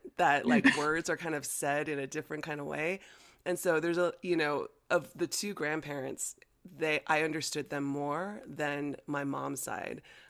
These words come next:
Speaker 1: My mom's side, my grandmother, um, she was from Hong Kong, and so she spoke Cantonese, and there was a mixture of Cantonese and Taiwanese and, and Mandarin. And so I just, I just was, like, picking out words, trying to, like, context clue it together. But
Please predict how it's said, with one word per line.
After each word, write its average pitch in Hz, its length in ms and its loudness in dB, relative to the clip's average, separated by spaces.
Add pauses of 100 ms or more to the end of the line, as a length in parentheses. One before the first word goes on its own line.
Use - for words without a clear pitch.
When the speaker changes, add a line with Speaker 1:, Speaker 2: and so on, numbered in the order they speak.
Speaker 1:
My 151 140 0
mom's 156 280 2
side, 151 180 -2
my 143 160 -2
grandmother, 139 680 -4
um, 127 360 -4
she - 200 -2
was 143 120 -4
from 139 160 -6
Hong 127 220 -8
Kong, 120 360 -6
and 131 100 -6
so 131 120 -8
she 135 120 -8
spoke 113 220 -12
Cantonese, 135 640 -8
and 127 240 -6 (400)
there 147 120 -6
was 139 120 -6
a 143 40 -6
mixture 139 320 -6
of 139 80 -12
Cantonese 143 480 -6
and 139 80 -8
Taiwanese 135 680 -6 (200)
and, 139 400 -4
and 143 180 0
Mandarin. 123 500 -2
And 156 140 -4
so 143 180 -2
I 147 160 4
just, - 220 -8
I 151 80 0
just 143 320 -10 (240)
was, 165 180 -2
like, 139 200 -2
picking 151 280 -6
out 131 180 0
words, 139 360 -2
trying 143 200 -2
to, 135 100 0
like, 135 240 -2
context 139 480 -4
clue 131 180 -6
it 127 160 -4
together. 131 460 -6 (500)
But 151 340 2